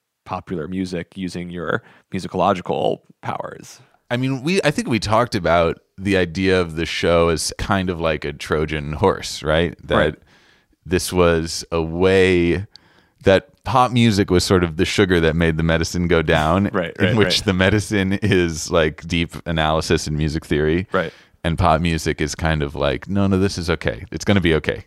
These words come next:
Speaker 1: Right.
Speaker 2: This, this might taste bad, <laughs> but it, it's good for you."
Speaker 1: Which I think says something about our expectations, which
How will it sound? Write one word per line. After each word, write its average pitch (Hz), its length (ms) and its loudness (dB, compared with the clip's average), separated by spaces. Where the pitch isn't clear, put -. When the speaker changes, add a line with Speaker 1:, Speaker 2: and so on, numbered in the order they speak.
Speaker 1:
Right. 90 120 -4
Speaker 2:
This, - 100 -8
this - 260 -2
might 87 340 -2
taste - 280 2
bad, 98 380 2
<laughs> 113 60 2
but 98 200 2
it, 113 180 2
it's 107 160 -2
good 104 200 2
for 113 100 0
you." 113 260 6
Speaker 1:
Which 139 180 2
I 127 60 4
think 131 200 0
says 107 240 -2
something 98 240 -4
about 87 320 -4
our 117 200 4
expectations, 90 600 -6
which 95 140 -8